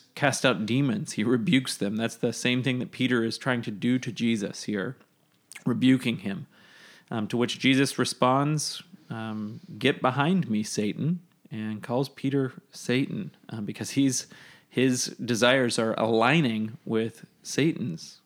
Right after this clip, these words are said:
Um, we see him doing the same thing that Satan did to Jesus in the wilderness and then in the, in the temptation. Um, then Jesus calls everyone around him, and he tells them what it looks like to follow him.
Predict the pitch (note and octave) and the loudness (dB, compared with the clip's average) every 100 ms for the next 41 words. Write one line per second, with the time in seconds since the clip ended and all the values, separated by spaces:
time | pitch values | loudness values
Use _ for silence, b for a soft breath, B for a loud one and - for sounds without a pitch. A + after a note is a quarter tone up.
0 | - G#2+ G#2+ A2+ A2+ A2+ A2+ A2+ B2 A2 | -14 -10 -10 -8 -6 -4 -4 -6 -6 -4
1 | B2 A#2 - A#2+ A#2+ A#2 B2 B2 - - | -2 -2 -2 2 2 0 -2 -4 -6 -2
2 | A#2+ F#2+ A#2 A2+ A#2+ A2+ - G#2+ A#2 A#2+ | 0 0 -2 0 -2 -6 -10 -4 -2 0
3 | A#2+ - - - - A#2 A#2 A#2 B B | -2 -4 -12 -16 -8 -4 -2 -4 B B
4 | B B B A#2+ B2+ C3+ C3+ A2 G#2+ - | B B B 2 4 6 4 2 -2 -4
5 | A2 A#2 A#2+ A#2+ - - A#2+ A#2 B2+ A2+ | -2 0 0 -2 -6 -4 0 0 0 -4
6 | - A#2+ A2 A2 C#3+ - _ B B B | -2 -2 -2 -6 -8 -12 _ B B B
7 | B B A#2+ A2+ A2 A2 A#2+ B2+ B2 B2+ | B B -6 -2 0 2 2 2 4 4
8 | B2 A#2+ - - _ - - C3+ C#3 C#3+ | 4 2 -4 -8 _ -10 4 6 8 6
9 | C#3+ C3 C#3 C3 A#2+ A#2 C3+ D#3+ E3+ F#3 | 4 2 2 2 2 4 4 4 4 4
10 | F3+ F#3 B B B B - A#2 A#2+ A#2+ | 2 0 B B B B -4 -2 -2 -4
11 | - B2+ D3+ D3 D#3+ D#3+ D#3+ - _ _ | 2 4 4 4 4 4 2 -2 _ _
12 | _ G#2+ D#3 C#3 A#2 D3 - E3+ F3 - | _ 2 2 4 2 0 0 0 0 -6
13 | C3 - A2+ F3 C#3+ D3+ E3 C3+ | -8 2 4 6 2 -2 -6 -8